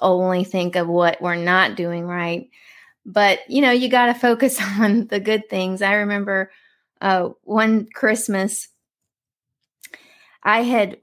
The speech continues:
kinda woke up on the wrong side of the bed, and add to that, that I had a tweenage boy at that time who thought he would be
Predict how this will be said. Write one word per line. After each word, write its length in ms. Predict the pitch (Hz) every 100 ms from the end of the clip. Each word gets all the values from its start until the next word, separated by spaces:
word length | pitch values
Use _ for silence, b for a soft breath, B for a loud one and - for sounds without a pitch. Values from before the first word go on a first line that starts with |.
| -
kinda 260 | 226 202
woke 260 | 190 214 214
up 160 | 202 -
on 140 | 202
the 60 | 196
wrong 300 | 202 214 240
side 240 | 240 214
of 60 | 185
the 80 | 185
bed, 480 | 202 190 190 190 -
and 340 | 190 185 180 -
add 240 | 208 226
to 120 | 226 208
that, 320 | 202 196 -
that 140 | 185
I 120 | 190
had 480 | 196 190 196 185 175 -
a 400 | 175 170 165 - - _ -
tweenage 680 | - 285 277 247 214 196
boy 320 | 202 196 196 190
at 100 | 180
that 240 | 190 -
time 420 | - 185 180 180
who 460 | 185 196 190 180 180 B B - -
thought 280 | 208 214
he 200 | 196 226
would 280 | 208 202 -
be 440 | 104 98 101 175